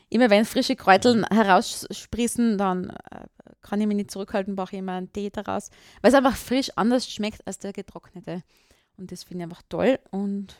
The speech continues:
Speaker 1: ja, und ich glaub, Pfefferminz muss man nicht erklären, ne? Das ist einfach refreshing, ne? Das ist einfach, es macht irgendwie auch im, im Kopf wieder klarer bei mir halt. Also, wie so zwischendurch mag ich den gern.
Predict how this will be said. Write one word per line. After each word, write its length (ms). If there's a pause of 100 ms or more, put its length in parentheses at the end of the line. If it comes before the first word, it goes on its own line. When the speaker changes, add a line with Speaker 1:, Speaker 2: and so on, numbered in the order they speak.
(140)
Speaker 1:
ja, 240 (420)
und 200
ich 100
glaub, 180
Pfefferminz 480 (280)
muss 180
man 80
nicht 100
erklären, 460
ne? 100
Das 160
ist 180
einfach 220 (420)
refreshing, 760
ne? 160
Das 160
ist 140
einfach, 400 (960)
es 100
macht 260
irgendwie 340
auch 200
im, 180
im 280 (200)
Kopf 260
wieder 160
klarer 480
bei 140
mir 280
halt. 280
Also, 320 (640)
wie 100
so 160
zwischendurch 540
mag 180
ich 60
den 160
gern. 300